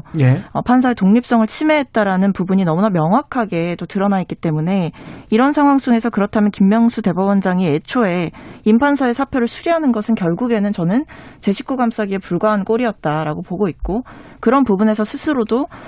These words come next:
Speaker 2: 뭐 법과 양심에 따라서 그런 판단을 했을 수도 있는 거고요. 명시적으로 그 말을 하지 않았어도.
Speaker 1: 예.
Speaker 2: 그렇기 때문에 그렇다면 임 판사의 사표가 수리됐어야 했느냐라고 봤을 때는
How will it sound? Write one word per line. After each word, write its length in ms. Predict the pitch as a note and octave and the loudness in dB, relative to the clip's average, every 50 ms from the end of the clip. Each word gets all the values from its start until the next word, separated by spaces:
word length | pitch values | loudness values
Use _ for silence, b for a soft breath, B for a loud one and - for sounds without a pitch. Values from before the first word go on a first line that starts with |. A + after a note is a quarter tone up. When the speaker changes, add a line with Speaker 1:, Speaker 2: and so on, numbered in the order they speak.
| B B B | B B B
Speaker 2:
뭐 100 | - - | -4 -4
법과 440 | - - F3+ - - - A3 G#3+ F#3+ | -2 -2 -4 -4 0 0 2 2 2
양심에 320 | D#3 D#3 E3+ - A3+ A#3 A3+ | 2 -2 -2 -2 -2 -4 -2
따라서 300 | - A3+ G#3+ G3+ G3 G#3 | 0 -2 -2 -2 -4 -4
그런 300 | F3+ - F#3 G3 G3+ G3+ | -4 -2 0 0 0 0
판단을 360 | - B3+ C4+ D4+ D#4 C#4+ C4 | 0 -2 0 0 2 2 2
했을 200 | B3+ C#4 - E4+ | 2 0 -2 -4
수도 240 | D#4 - - - D#3 | -6 -8 -6 -6 -4
있는 200 | D3+ D#3 F3+ G#3+ | -2 0 0 0
거고요. 300 | G#3+ E3+ - - C#3+ - - | 0 0 -4 -6 -8 -8 -2
명시적으로 520 | D#3 E3+ F3 G3+ B3+ - B3+ A#3+ A3 G#3+ | -2 0 0 0 0 0 2 2 2 0
그 80 | - - | -2 -2
말을 220 | F3 F3 F3 F3 G#3 | -2 -2 -2 -2 -4
하지 160 | B3 A#3+ F#3 | -4 -4 -4
않았어도. 560 | - E3 F3+ F3+ - - - D#3+ - - D3+ - - - | -4 -2 -4 -6 -6 -8 -10 -10 -10 -10 -14 -12 -8 -2
Speaker 1:
예. 240 | D#3+ C3+ A#2 A2+ C3 E3+ B B B B | 0 2 2 2 0 -2 B B B B
Speaker 2:
그렇기 240 | - - A#3+ A#3+ C#4+ B3 | 0 0 0 0 0 0
때문에 320 | - C#4 C4+ C4+ B3+ B3 A3+ | 2 2 4 6 4 4 2
그렇다면 800 | - - B3 C4+ D4+ - - D4 B3+ A#3 G#3+ G#3 G#3 G#3+ G#3 F3+ - | 2 2 0 0 0 0 0 2 4 4 4 4 2 2 0 0 2
임 120 | F#3+ G3 G#3 | 2 0 2
판사의 340 | - C4+ B3+ B3 B3 A3+ A3 | 2 2 2 2 0 -2 -2
사표가 480 | C4 B3 - - A#3 A3 A#3 B3 D4+ B B B B | -4 -8 -4 -4 -2 0 0 -2 -2 B B B B
수리됐어야 600 | - - D4+ D#4 - - D#3 - - A3+ A#3+ A#3 | -4 -2 -2 -2 -2 -2 -6 -2 0 0 2 2
했느냐라고 600 | A#3 A3 G#3 F#3 E3 D#3 D#3 D#3+ D#3 D#3+ D#3+ F3 | 2 2 2 2 0 -2 -2 -2 -4 -6 -6 -6
봤을 280 | F3+ E3 - - F#3 F#3 | -6 -6 -6 -6 -10 -6
때는 340 | - F3 E3 F#3+ A#3 D4+ | -4 -4 -2 0 -2 -2